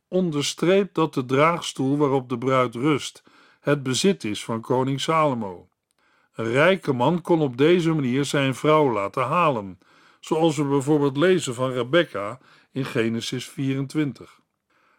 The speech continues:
Aansluitend wordt in vers zeven de aandacht gericht op de lijfwacht die de bruidsstoet begeleidt.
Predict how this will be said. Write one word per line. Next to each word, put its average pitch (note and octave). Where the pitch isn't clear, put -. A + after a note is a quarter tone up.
Aansluitend F#3+
wordt E3
in E3+
vers D3
zeven D3+
de C#3
aandacht E3+
gericht D3+
op D3
de C3+
lijfwacht C#3
die D3+
de C#3+
bruidsstoet B2
begeleidt. D3